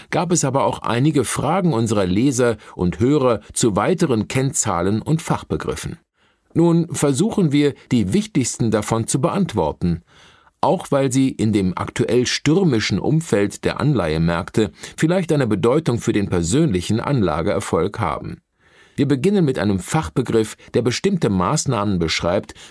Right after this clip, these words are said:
welche die Wertentwicklung eines Anleihedepots stabilisieren sollen. Insbesondere in Zeiten, in denen ein Anleiheportfolio durch den Einsatz von Derivaten abgesichert wird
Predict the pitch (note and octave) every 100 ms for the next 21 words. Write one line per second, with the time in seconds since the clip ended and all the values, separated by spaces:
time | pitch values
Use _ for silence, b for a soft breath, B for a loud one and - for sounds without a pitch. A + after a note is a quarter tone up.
0 | - A#2 A#2 G#2+ A#2 G#2 - G2+ E3+ F#3+
1 | F#2+ F2 F#2 - A2+ F#2+ F2+ F#2+ - C#3
2 | D3 F2 D#2+ F2 D#2+ G2+ G#2+ A#2+ - -
3 | E2+ F2 G2+ C3+ F3 C#3 F2 D#2 B1+ G#1+
4 | A#1+ - _ _ _ _ _ _ _ _
5 | _ _ - D#3 - C#3+ D3 G3+ F#3 D#3
6 | C#3+ B B B B D#3+ - D#3+ G#3 G#3+
7 | C3 A#2+ B2 B2 B2 G#2 G2 F#2 C#3+ E3
8 | A#2+ G#2+ G2 F2 - A2+ A#2+ B2 A#2 A2+
9 | A2 G#2+ F#2+ F#2 C3+ D3+ A2+ - G#2 G2
10 | F2+ G#2+ G#2 F#2 A#2 D#3 - G2+ - D#3+
11 | - G2+ G#2 G#2+ G2+ G2+ B2+